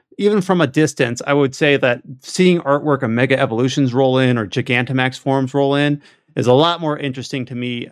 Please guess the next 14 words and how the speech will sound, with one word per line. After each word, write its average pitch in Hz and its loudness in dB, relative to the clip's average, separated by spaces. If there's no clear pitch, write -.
even 160 -4
from 165 -6
a 151 -4
distance 139 -6
as 117 -12
a 123 -10
fringe 147 -4
Pokemon 117 -4
fan, 107 -10
than 123 -4
the 113 -4
terrestrialization 107 -6
has 98 -12
been. 104 -10